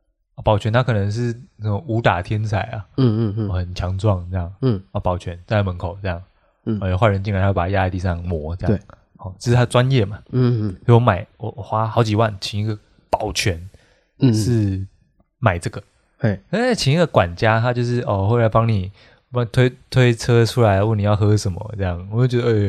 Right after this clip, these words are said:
Speaker 1: 呃，先不要，
Speaker 2: 嗯。
Speaker 1: 我自己去倒饮料就好了。
Speaker 2: 哦。
Speaker 1: 哎。
Speaker 2: 哦。
Speaker 1: 结论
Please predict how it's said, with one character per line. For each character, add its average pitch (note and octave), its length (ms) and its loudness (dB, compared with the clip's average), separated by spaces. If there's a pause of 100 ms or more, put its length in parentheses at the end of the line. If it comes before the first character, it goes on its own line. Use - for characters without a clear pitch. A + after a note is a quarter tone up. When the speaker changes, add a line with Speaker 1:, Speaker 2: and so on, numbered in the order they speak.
Speaker 1:
呃， G2+ 60 0
先 A2+ 200 -2
不 G2+ 120 -2
要， F#2+ 120 2 (920)
Speaker 2:
嗯。 A2+ 100 -2
Speaker 1:
我 G#2+ 140 6
自 C#3 120 4
己 G2+ 220 -4
去 A2+ 180 -4
倒 G#2 220 2
饮 E2+ 140 -10
料 F#2 180 -4
就 F2+ 80 -8
好 E2+ 120 -10
了。 C3+ 140 -18 (460)
Speaker 2:
哦。 G#2 420 -6
Speaker 1:
哎。 G#2 400 -10 (420)
Speaker 2:
哦。 G#2 460 -8 (280)
Speaker 1:
结 G#2+ 180 2
论 C3 320 0